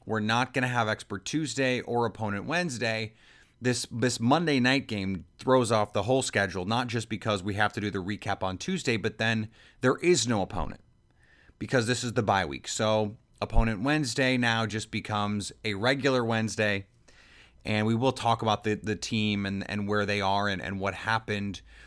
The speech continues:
with the forty-niner game, but we're not gonna treat this week as if it were a different week where there's an opponent because there is no opponent. So we'll get to what happened in that game as we get to later in the week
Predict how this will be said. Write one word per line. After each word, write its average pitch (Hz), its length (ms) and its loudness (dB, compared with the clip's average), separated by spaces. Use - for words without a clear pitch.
with 117 220 -2
the 110 60 -4
forty-niner 113 720 0
game, 110 460 0
but 113 260 2
we're 123 140 2
not 147 180 4
gonna 135 140 2
treat 110 460 -2
this 131 240 2
week 104 420 -2
as 113 200 2
if 117 180 -2
it 107 120 -4
were 101 380 0
a - 80 -2
different 120 460 2
week 117 260 2
where 120 220 4
there's 110 200 2
an 113 80 0
opponent 156 460 4
because 143 460 0
there 143 180 2
is 139 140 0
no 107 100 0
opponent. 90 360 -8
So - 160 0
we'll 151 360 2
get 170 240 0
to 135 840 0
what 127 220 0
happened 131 500 2
in 123 80 0
that 113 240 0
game 151 460 0
as 127 240 0
we 117 100 -2
get 120 240 -4
to 113 420 -2
later 120 480 4
in 113 300 -4
the 98 60 0
week 113 540 0